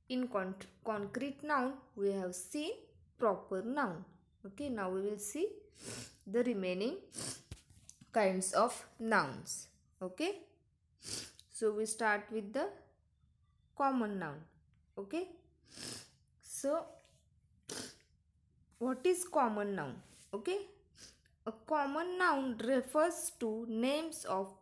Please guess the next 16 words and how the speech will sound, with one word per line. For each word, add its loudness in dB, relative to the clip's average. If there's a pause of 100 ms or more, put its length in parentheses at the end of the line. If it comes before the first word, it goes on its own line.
persons, -2 (160)
places 4 (440)
or -2 (160)
things 0
in 0
general. 2 (800)
Okay, -2 (3500)
look 0
at 0
the -2 (420)
examples -4 (380)
below. 2
Okay, -4
below -4
are -8
some -8